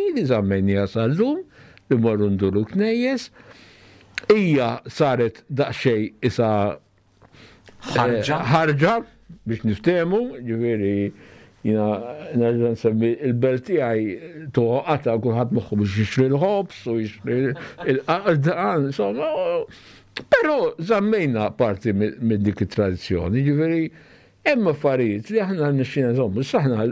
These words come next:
Speaker 1: il-vari ta' Ġimgħa Kbira, kif qed huma riflessjoni tal-istorja tagħna. Aħna minna żmien twil,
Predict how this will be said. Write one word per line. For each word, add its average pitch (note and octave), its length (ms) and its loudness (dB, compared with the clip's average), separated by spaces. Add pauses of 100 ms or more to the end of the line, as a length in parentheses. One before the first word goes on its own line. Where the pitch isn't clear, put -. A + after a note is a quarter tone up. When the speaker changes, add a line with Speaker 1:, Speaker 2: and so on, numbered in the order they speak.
(220)
Speaker 1:
il-vari A2 760 2
ta' G#2 160 0
Ġimgħa G2 280 0
Kbira, C#3 400 0 (380)
kif - 220 0
qed - 320 -2
huma D#3 380 0 (480)
riflessjoni A2+ 680 2
tal-istorja G2+ 640 0
tagħna. G2+ 400 0
Aħna G#2 200 2
minna G#2 360 2
żmien A2+ 600 2
twil, G3 500 0